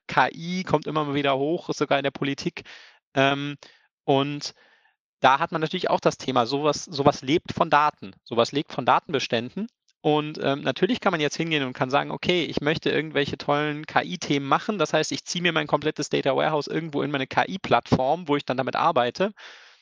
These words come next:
Ähm, aber dann habe ich wieder Schnittstellen, dann habe ich wieder Komplexität, dann habe ich wieder Datenduplizität, was zwangsläufig, äh,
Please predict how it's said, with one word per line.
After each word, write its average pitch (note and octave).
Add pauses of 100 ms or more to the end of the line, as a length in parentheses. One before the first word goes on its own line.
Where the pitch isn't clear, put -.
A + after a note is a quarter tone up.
(420)
Ähm, D#3 (400)
aber E3
dann D#3
habe D3+
ich -
wieder D3+
Schnittstellen, D#3
dann C#3+
habe D3
ich -
wieder C#3+
Komplexität, D3+
dann C#3+
habe C#3+
ich -
wieder C#3+
Datenduplizität, D#3
was -
zwangsläufig, D3
äh, C3+